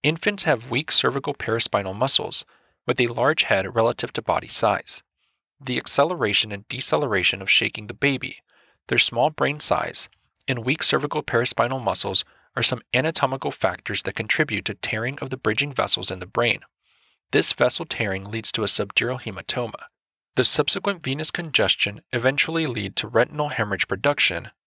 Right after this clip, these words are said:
which is visible via fundoscopy. Some presenting features of non-accidental head trauma in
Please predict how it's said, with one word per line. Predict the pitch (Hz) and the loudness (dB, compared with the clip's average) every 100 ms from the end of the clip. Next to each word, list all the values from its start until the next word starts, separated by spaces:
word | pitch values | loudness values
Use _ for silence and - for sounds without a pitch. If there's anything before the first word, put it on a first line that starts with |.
| - | -6
which | 120 | -2
is | 135 | 0
visible | - 147 135 110 95 | 2 2 2 0 -2
via | - 104 | 2 0
fundoscopy. | 92 95 95 117 - - 67 71 _ _ _ _ _ | 0 0 2 2 0 -6 -12 -14 _ _ _ _ _
Some | - 143 139 | 2 2 2
presenting | 180 139 143 196 175 | 0 2 2 -2 -2
features | - - - 92 | -4 -2 0 0
of | - | -2
non-accidental | 107 107 123 - 131 120 117 120 | 0 2 2 -2 -2 -2 -4 -6
head | - 143 | -2 0
trauma | - 92 95 | 2 0 0
in | 98 | -6